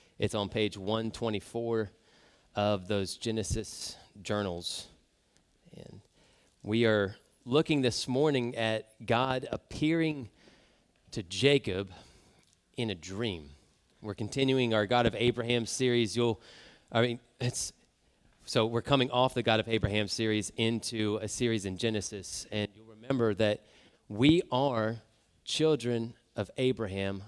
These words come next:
by faith in Christ Jesus. And so all of the promises that God made to Abraham and to his son Isaac and to his son Jacob actually belong to you in Jesus, because you,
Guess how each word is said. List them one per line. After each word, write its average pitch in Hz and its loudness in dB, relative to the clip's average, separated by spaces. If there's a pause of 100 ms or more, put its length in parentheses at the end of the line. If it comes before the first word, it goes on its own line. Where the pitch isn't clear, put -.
(240)
by 107 2
faith 104 -6
in 117 -2
Christ 107 -6
Jesus. 95 -6
And 95 -8
so 98 -4 (500)
all 156 4
of 135 2
the 120 0
promises 110 -4
that 110 -4
God 110 0
made 113 0
to - -10
Abraham 104 -2 (140)
and 117 0
to 113 -2
his 101 -4
son 104 -2
Isaac 127 2
and 113 -2
to 117 -6
his 110 -2
son 101 -4
Jacob 117 -2 (400)
actually 143 0
belong 123 0
to - -6
you 160 4
in 147 2
Jesus, 139 -2
because 117 0
you, 143 2